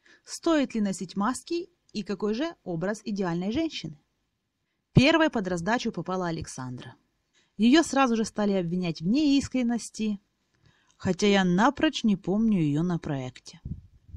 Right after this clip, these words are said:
Стали обвинять, что она даже разговаривает как телеведущая, аргументируя это тем, что у нее маска. Это так обидело девушку, что она даже убежала из зала.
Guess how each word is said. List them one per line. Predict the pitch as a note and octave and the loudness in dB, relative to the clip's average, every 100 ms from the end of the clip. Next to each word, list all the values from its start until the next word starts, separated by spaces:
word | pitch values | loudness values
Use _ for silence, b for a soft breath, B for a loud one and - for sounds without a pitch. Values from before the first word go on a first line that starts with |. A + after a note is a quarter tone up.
| - - _ _ _ b b | -16 -18 _ _ _ b b
Стали | - - D#4+ | -4 2 4
обвинять, | D4+ A3+ A3 D4 E4 | 4 2 0 0 0
что | - | -2
она | C4 C4+ | -2 -2
даже | C#4 B3+ | 0 0
разговаривает | C4 A#3 G#3+ A3+ F#3+ B3 E4+ C#4 G#3+ F#3 F3+ - | -2 -2 -2 -4 -2 -2 0 0 0 -2 -4 -6
как | _ | _
телеведущая, | G3+ F#3+ F3+ E3+ D3+ D3 - D#3 D#3 - _ _ _ _ _ _ _ _ _ | -2 0 -2 -4 -4 -6 -10 -10 -14 -20 _ _ _ _ _ _ _ _ _
аргументируя | - G#3 G#3+ A3+ A3 A#3 G#3 F#3+ | 0 0 2 2 0 0 2 2
это | F#3 F#3+ | 0 -4
тем, | A#3+ F4+ | -4 -6
что | D#4 - | -4 -2
у | F#3+ | 0
нее | G3 G#3 | 0 0
маска. | E3 D3+ - - - _ _ _ _ _ b b b | 0 -4 -8 -16 -20 _ _ _ _ _ b b b
Это | D4 F4 | 2 4
так | D#4+ C#4+ | 4 2
обидело | B3+ C#4 C4+ A3 | 2 4 2 2
девушку, | B3 A3+ - G#3 | 0 -2 -4 -6
что | - | -4
она | G3+ G#3+ | -2 -2
даже | G#3 F#3+ F#3+ | -2 0 -2
убежала | F3+ F3+ G3 G3+ | -2 -2 -2 -2
из | F#3 | -2
зала. | E3+ E3+ D3 C#3 | -4 -4 -4 -8